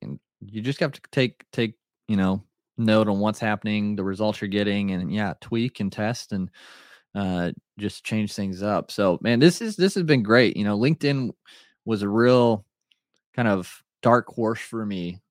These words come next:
you know, social media wise. It's probably my least, you know, I'm not gonna do anything on LinkedIn. And I started getting more into it. And, you know, who, and plus it helps, we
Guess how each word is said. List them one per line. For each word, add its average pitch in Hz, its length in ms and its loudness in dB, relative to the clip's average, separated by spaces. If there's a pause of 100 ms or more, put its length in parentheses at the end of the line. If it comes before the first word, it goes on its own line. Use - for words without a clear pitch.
(200)
you 120 140 -6
know, 98 80 -4
social 117 280 -2
media 110 120 2
wise. 95 160 2
It's 127 120 0
probably 156 220 4
my 139 120 2
least, 120 460 -2 (100)
you 110 80 -8
know, 117 100 -2
I'm 127 300 -2
not 123 140 -4
gonna 123 140 -4
do 117 120 2
anything 127 240 -2
on 113 100 -4
LinkedIn. 113 460 -4
And 104 180 -4
I 90 80 -4
started 117 300 -2
getting 110 260 -2
more 107 220 0
into 110 400 0
it. 110 120 2
And, 98 240 -2
you 95 180 -6
know, 92 160 -2
who, 107 160 -4 (140)
and 101 180 -4 (220)
plus 113 200 0
it 104 60 -6
helps, 98 260 -2
we 104 140 -2